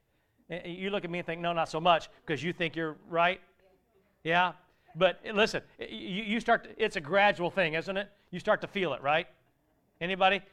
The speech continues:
feel like they might be well advanced in years? Uh-huh. And you're, you're supposed to be wiser. You've heard older and wiser. I don't know that that's true. Uh, maybe in some regard,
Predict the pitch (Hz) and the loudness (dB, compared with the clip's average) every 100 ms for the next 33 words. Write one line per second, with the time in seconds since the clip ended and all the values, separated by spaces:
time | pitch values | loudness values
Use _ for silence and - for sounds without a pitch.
0 | _ 180 185 180 175 165 180 165 160 175 | _ -2 2 2 0 0 0 0 0 0
1 | 156 165 170 151 147 165 175 - _ - | 0 -2 -4 -6 -6 -6 -8 -16 _ -20
2 | - _ _ _ - 156 175 175 _ _ | -20 _ _ _ -6 0 0 0 _ _
3 | _ _ _ _ _ - 202 214 185 - | _ _ _ _ _ 0 2 2 -4 -2
4 | 208 226 247 214 196 160 180 190 185 131 | 0 6 6 6 -2 4 8 8 6 -2
5 | - - 170 202 196 190 214 208 175 175 | -14 -8 -4 -4 0 0 2 0 2 6
6 | 190 175 214 208 - - 160 175 226 214 | 4 4 -4 -4 -18 -6 -2 0 0 0
7 | 208 190 196 175 - 185 135 110 _ _ | 0 0 0 0 -2 -4 -4 -8 _ _
8 | _ _ _ _ - 160 160 185 233 247 | _ _ _ _ -2 2 4 4 4 4
9 | - 247 247 240 202 139 147 | 4 4 6 8 8 8 -2